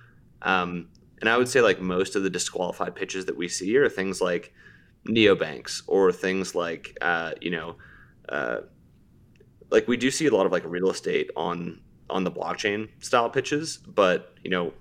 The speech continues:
<laughs> real estate is one of the most regulated, uh, sub-industries of, of the financial sector that exists today.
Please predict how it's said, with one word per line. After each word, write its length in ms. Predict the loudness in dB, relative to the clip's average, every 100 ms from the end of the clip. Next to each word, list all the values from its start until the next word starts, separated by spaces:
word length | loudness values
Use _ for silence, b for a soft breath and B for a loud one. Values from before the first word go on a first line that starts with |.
| -18 -14
<laughs> 300 | -10 -6 -2
real 80 | -2
estate 200 | 2 0
is 80 | 2
one 80 | -2
of 100 | -2
the 60 |
most 140 | -4 -2
regulated, 680 | 0 2 2 2 0 -6 -8
uh, 380 | -6 -4 -2 -2 -6 -10
sub-industries 640 | -2 0 0 -2 -8 -6
of, 180 | -8 -8
of 120 | -10
the 80 | -12
financial 340 | -8 -6 -6 -6
sector 280 | -8 -6 -6
that 80 |
exists 340 | -6 -6 -8 -4
today. 340 | 0 0 -2